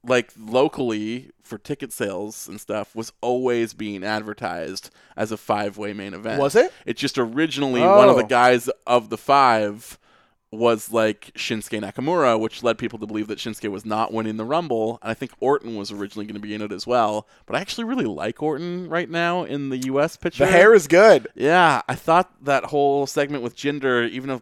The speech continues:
Speaker 1: Bobby Roode was kinda weak on the mic during it, was actually really strong.
Speaker 2: Yeah, I thought, I thought Roode totally sunk that, that segment, but I thought Jinder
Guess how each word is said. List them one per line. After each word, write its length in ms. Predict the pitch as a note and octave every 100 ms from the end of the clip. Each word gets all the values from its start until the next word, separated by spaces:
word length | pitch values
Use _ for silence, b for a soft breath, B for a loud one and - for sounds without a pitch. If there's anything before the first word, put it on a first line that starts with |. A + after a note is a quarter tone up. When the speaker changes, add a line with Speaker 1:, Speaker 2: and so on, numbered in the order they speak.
| _
Speaker 1:
Bobby 280 | B2+ B2+ C3
Roode 200 | B2 C3
was 180 | A#2+ A2+
kinda 200 | - A2+
weak 320 | A2 A#2 A#2
on 100 | A#2
the 60 | A2
mic 280 | G#2+ A#2 -
during 260 | G#2+ G#2
it, 240 | F#2+ F#2 -
was 180 | G#2+ A2+
actually 300 | A2 - G#2+
really 240 | G#2 G#2+
strong. 560 | - - A2 G2+ - - b b b
Speaker 2:
Yeah, 180 | F3+
I 40 | F3
thought, 240 | G#3 F#3 -
I 40 |
thought 280 | D#3+ F#3+ C3+
Roode 300 | C3 C3 B2 _ _ _ _ A#2 _ _ G2
totally 500 | - D#3 D#3+ B2 G2
sunk 680 | - - - A#2 G2+ - -
that, 460 | E2+ A2 F#2+ -
that 160 | G2+ F#2+
segment, 260 | A#2 A#2 A2
but 80 |
I 60 | D3+
thought 300 | G3 G4 -
Jinder 540 | F#3+ - F3 D4+ G4